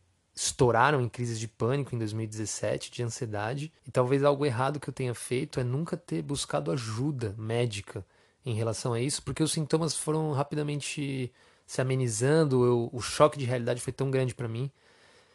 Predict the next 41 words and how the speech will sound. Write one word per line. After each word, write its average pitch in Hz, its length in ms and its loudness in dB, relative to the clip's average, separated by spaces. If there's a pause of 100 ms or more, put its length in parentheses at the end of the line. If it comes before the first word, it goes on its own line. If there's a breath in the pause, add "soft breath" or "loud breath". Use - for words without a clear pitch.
(320 soft breath)
que - 160 0
eu, 117 400 2
eu 110 60 -2
consegui 123 500 -2
na 143 120 6
hora 135 160 8
me 135 200 2
reerguer 123 580 4
e 147 400 0 (440)
mudar 131 460 4
de 135 140 4
hábitos 135 320 4
muito 127 240 -2
fortemente. 127 560 -2
Por 120 120 2
exemplo, 113 320 -2
eu 107 60 0
era 117 140 2
um 127 140 0
usuário 117 360 2
diário 123 480 2
de 120 120 -4
maconha, 120 520 -2
eu 123 40 0
sabia 120 380 0
que 139 80 -4
aquilo 120 200 -6
tava 117 180 0
me 113 100 -4
atrapalhando 113 600 -4
e - 20 -6
potencializando 120 760 -4
minha 110 120 -4
ansiedade, 110 520 -4
então 120 180 -6
eu 110 100 -4
cortei 127 460 0
maconha, 120 400 -2
nunca 123 300 -4
mais 117 180 0
fumei, 113 400 -6